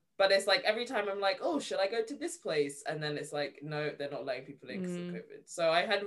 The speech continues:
Speaker 1: really, really, really wanted to go to Portugal.
Speaker 2: Yeah.
Speaker 1: And then it just got put on the amber list. So I don't think I'm gonna be able to do that. But yeah, if I can get out of the country or just out of the city at some point,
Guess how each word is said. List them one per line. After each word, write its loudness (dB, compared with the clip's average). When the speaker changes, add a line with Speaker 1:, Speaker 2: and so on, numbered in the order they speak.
Speaker 1:
really, 6
really, -2
really -4
wanted -2
to -20
go -4
to -12
Portugal. -10
Speaker 2:
Yeah. 4
Speaker 1:
And -6
then 0
it 0
just -8
got -4
put -4
on -4
the -8
amber -4
list. -6
So -4
I -4
don't -2
think -8
I'm -10
gonna -8
be -8
able -10
to -20
do -16
that. -12
But 2
yeah, 6
if -2
I 2
can 6
get 4
out 6
of -2
the -2
country -2
or 0
just -6
out 2
of -10
the -6
city -4
at -8
some -6
point, -8